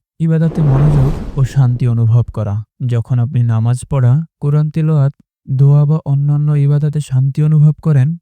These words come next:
এটি আল্লাহ তাআলার পক্ষ থেকে সুসংবাদের একটি চিহ্ন।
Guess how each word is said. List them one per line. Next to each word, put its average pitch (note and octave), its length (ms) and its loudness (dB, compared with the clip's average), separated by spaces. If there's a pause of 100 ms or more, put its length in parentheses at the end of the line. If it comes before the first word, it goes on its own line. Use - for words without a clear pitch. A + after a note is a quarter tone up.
(200)
এটি D#3 240 -2
আল্লাহ D3+ 280 2
তাআলার D#3+ 240 0
পক্ষ - 360 -4
থেকে D#3 580 0
সুসংবাদের D#3 720 -2 (200)
একটি C3 220 -4
চিহ্ন। A2 460 -2